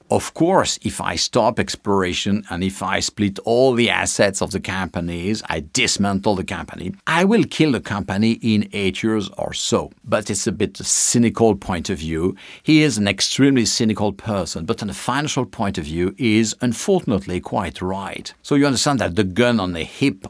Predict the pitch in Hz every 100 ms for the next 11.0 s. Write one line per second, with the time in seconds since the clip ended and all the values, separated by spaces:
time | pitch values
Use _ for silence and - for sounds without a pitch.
0 | - 85 78 - 117 113 123 - 92 110
1 | 104 92 - - 98 92 - 71 - _
2 | - 160 - 311 349 277 - 139 117 87
3 | - - 87 - _ 135 - - 202 117
4 | 95 117 101 95 - 87 78 85 139 196
5 | - 135 147 175 - 156 196 208 - 123
6 | 139 - - 143 143 170 165 113 107 120
7 | 95 87 76 - - - _ - 170 180
8 | 202 143 - 220 - 135 98 - 104 104
9 | 92 - 117 123 101 98 95 87 82 110
10 | 95 80 80 80 - 82 - 73 -